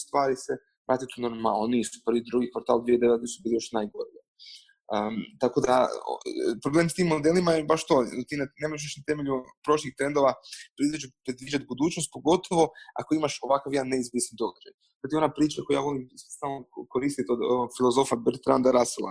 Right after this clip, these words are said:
jel? E, tisuću i jedan život, ti-, tisuću i jedan dan u životu purice za, za, ovaj, Thanksgiving američki, ne? Znači, ona svaki dan živi super, sjajno, svaki dan, ono, imaš rastuća krivulja, svaki dan živi odlično, deblja se, živi super, i onda tisuću prvi dan, e,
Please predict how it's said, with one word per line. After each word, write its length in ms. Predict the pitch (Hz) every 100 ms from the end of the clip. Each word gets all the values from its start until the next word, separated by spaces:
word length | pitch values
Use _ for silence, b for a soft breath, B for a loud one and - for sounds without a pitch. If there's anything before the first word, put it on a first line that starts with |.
| -
jel? 120 | 135
E, 40 | - b b _ 117 117 120
tisuću 300 | 151 - -
i 80 | 143
jedan 160 | 147 123
život, 300 | 151 147 143 _ _ - 131
ti-, 140 | 180
tisuću 240 | 190 - -
i 60 |
jedan 160 | 165 147
dan 180 | 156 151
u 40 | 139
životu 360 | 131 139 143 -
purice 360 | 139 131 - 120
za, 220 | 113 117 117 110 113
za, 80 | 120 120 110
ovaj, 140 | 107 107
Thanksgiving 540 | 120 113 117 90 87 -
američki, 380 | 98 - - -
ne? 60 | _ _ b b -
Znači, 140 | -
ona 100 | 160
svaki 280 | 143 175 165
dan 160 | 151 156 143
živi 280 | 143 160 139
super, 380 | - 214 214 151 - -
sjajno, 420 | - 185 185 165 - _ b _ _
svaki 240 | - 156 160
dan, 160 | 156 156
ono, 160 | 147 143
imaš 220 | 139 139
rastuća 400 | 143 143 - 117
krivulja, 380 | 131 165 196 160 143 b b -
svaki 200 | 156 156
dan 160 | 156 139
živi 220 | 147 135
odlično, 420 | 139 165 156 - 131
deblja 340 | 139 147 139
se, 200 | - 127
živi 260 | 120 135 127
super, 380 | - 185 - 175 - _ _
i 40 | 160
onda 140 | 143
tisuću 320 | 165 147 143 -
prvi 180 | 170 147
dan, 180 | 156
e, 80 | 143